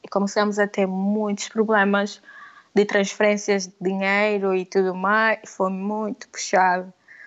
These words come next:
Mas também, epá, eu sempre encontrei pessoas boas na minha vida. Eu estudava de noite, <laughs> eu não tenho me-, eu só tenho que ajoelhar e agradecer a Deus. Eu estudava de noite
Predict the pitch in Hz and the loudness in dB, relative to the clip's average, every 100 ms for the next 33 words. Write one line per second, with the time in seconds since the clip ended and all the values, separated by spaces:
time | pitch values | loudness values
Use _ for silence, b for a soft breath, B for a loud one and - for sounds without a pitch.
0 | B - 214 240 220 220 220 240 247 214 | B -2 0 2 0 0 0 -2 -4 -10
1 | - 220 - 180 175 180 - 208 202 202 | -12 -12 -8 -6 -6 -8 -8 -6 -6 -6
2 | 190 185 185 180 180 - 175 175 170 170 | -6 -6 -4 -4 -6 -4 -2 -2 -2 -2
3 | 175 170 170 165 165 160 165 - B B | -2 -4 -6 -6 -4 -4 -6 -14 B B
4 | B B B _ - 208 226 - 247 262 | B B B _ 0 2 2 0 0 2
5 | 269 247 285 247 226 247 - - 254 269 | 2 4 4 4 4 2 -6 -14 -6 -4
6 | 277 277 254 285 277 277 247 226 214 - | -2 -4 -2 -2 -2 -6 -10 -10 -10 -10
7 | 220 247 240 196 - 233 226 233 240 226 | -8 -6 -6 -10 -10 -12 -6 -8 -8 -6
8 | 233 208 208 190 180 196 220 208 208 - | -6 -4 -6 -6 -4 -4 -6 -8 -10 -6
9 | 208 185 170 160 - _ _ _ _ _ | -6 -4 -6 -8 -14 _ _ _ _ _
10 | b b _ - 202 240 226 220 220 208 | b b _ 0 0 0 2 2 2 0
11 | 185 170 160 170 175 202 | -2 -6 -4 -4 -6 -6